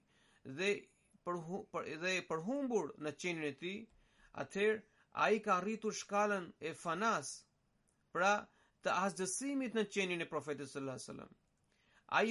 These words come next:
është pajisur me cilësitë e tij dhe i mbështjell në mantelin e tij. Ai ka përfituar, ai ka përfituar qenien e tij shpirtërore përmes të dërguarit të Allahut, sallallahu alaihi wasallam, dhe gjendja e tij ka arritur për sosmërinë falë dritës profetike.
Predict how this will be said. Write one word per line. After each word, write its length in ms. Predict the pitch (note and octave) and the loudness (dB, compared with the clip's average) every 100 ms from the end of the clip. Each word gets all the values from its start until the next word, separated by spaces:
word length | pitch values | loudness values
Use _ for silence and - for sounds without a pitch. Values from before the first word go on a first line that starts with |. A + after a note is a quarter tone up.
| A3+ | 4
është 160 | A3 - | 2 2
pajisur 440 | F3+ A3+ A#3+ B3 | 4 4 0 -2
me 120 | A3+ G#3+ | 0 0
cilësitë 560 | G#3+ G3+ - B3+ A3 | -2 -4 -4 -6 2
e 80 | G#3 G3+ | 0 0
tij 200 | C4+ A3+ - _ _ _ _ _ C#3 | -6 -6 -12 _ _ _ _ _ -2
dhe 100 | G#3 | 2
i 60 | G#3+ | 4
mbështjell 560 | G3 F#3+ - A#3+ B3 A3 | 2 -2 -2 0 2 2
në 140 | G3+ | 2
mantelin 520 | F3 F3 A3+ A#3 A3 G3 | 2 2 0 0 0 -2
e 20 | - | -4
tij. 180 | C4 A3+ - _ _ _ _ _ - | -6 -6 -10 _ _ _ _ _ 0
Ai 140 | F#3+ G3+ | 2 2
ka 140 | G3+ | 0
përfituar, 760 | G3+ F#3+ F#3+ F#3 G3+ F#3+ E3+ E3+ - _ _ | 0 -2 -4 -4 0 4 4 2 -10 _ _
ai 220 | E3 G#3+ | 4 6
ka 140 | A3 A3 | 4 2
përfituar 640 | A3 - - C#4+ C#4 A#3+ | 0 -2 -10 2 2 2
qenien 300 | A#3+ A#3 A3+ | 0 2 2
e 20 | |
tij 160 | G#3+ G#3+ - | 2 -4 -4
shpirtërore 480 | G3 F3+ G3 F#3 F3+ | -6 -2 0 0 0
përmes 320 | G3+ G#3 G#3+ | 0 0 0
të 100 | G3+ E3 | -2 -4
dërguarit 420 | D#3+ D#3 A3+ B3 | -6 0 0 2
të 80 | A#3 G#3+ | 0 0
Allahut, 300 | G3+ F#3+ F3+ | 2 0 -2
sallallahu 260 | F#3+ E3 | -2 -2
alaihi 80 | C#3+ | -2
wasallam, 240 | D3 C3+ C#3 | -6 -4 -4
dhe 100 | C3+ | -2
gjendja 320 | F3 A3 G#3+ | 2 4 4
e 100 | G3+ G3 | 0 -2
tij 140 | G3+ F3+ - - _ E3 | -6 -6 -12 -20 _ 4
ka 140 | D#3 | 4
arritur 340 | F3 G3+ G3+ | 4 0 -2
për 160 | F#3 F3+ - | -4 -6 -4
sosmërinë 800 | F3 F3 E3+ G3+ A#3+ F#3 - - - | -6 -2 0 2 0 -4 -10 -20 0
falë 220 | E3 D#3 C3+ | 4 4 2
dritës 320 | F#3+ F3 D3 | -4 -4 -6
profetike. 640 | D3 B2 B2+ C3+ B2 D3 | -8 -6 -10 -10 -12 -16